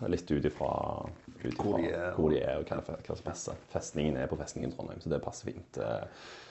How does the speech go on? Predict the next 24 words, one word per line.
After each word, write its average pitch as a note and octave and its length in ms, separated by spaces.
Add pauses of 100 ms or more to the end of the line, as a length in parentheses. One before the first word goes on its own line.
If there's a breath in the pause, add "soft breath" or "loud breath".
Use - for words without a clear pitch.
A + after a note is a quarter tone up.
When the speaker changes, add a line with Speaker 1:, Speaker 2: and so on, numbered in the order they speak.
(260 loud breath)
Speaker 1:
eh, C#2 480
Utopia D#2+ 400 (140)
er D2 80
noe C2+ 180
helt - 320
eget, G2+ 380
for - 100
det, F2 140 (260)
det F2 220
er D2+ 180
på - 80
en D#2 60
måte D2 160
et, - 180
et A#1+ 340
navn, D2 220 (480)
mm, C#2+ 220 (500)
merkevare F2 480
som E2 80
har D2 80
satt - 240
seg D#2+ 80
veldig, C2+ 300 (340)
eh, F#2 160